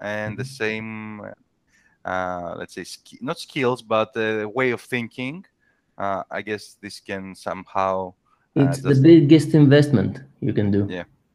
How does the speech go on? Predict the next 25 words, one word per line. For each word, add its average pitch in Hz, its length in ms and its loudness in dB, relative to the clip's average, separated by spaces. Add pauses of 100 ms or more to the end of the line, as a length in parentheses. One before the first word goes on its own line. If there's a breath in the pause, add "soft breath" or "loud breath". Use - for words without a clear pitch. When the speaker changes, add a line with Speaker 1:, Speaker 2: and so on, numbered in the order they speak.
Speaker 1:
yeah, 90 260 -8
Speaker 2:
Yeah. 107 160 -2 (100)
Speaker 1:
yeah. 90 120 -12 (380)
Hundred 110 300 -4
percent 104 300 -8
agree. 92 300 -10 (560 loud breath)
Um, 104 420 2 (320)
so 165 180 0
now 180 180 8
we're 240 120 6
talking 202 220 2
about 165 320 4
this. - 480 -2 (140)
Um, 110 360 -4 (1200)
when 151 200 -2
it 208 140 -4
comes 196 400 0
to 190 140 -6
the 135 120 -4
team 156 600 -8
and 110 460 -4
the 107 80 -10
technology 127 480 -8
that 120 180 -4
you're 120 100 -4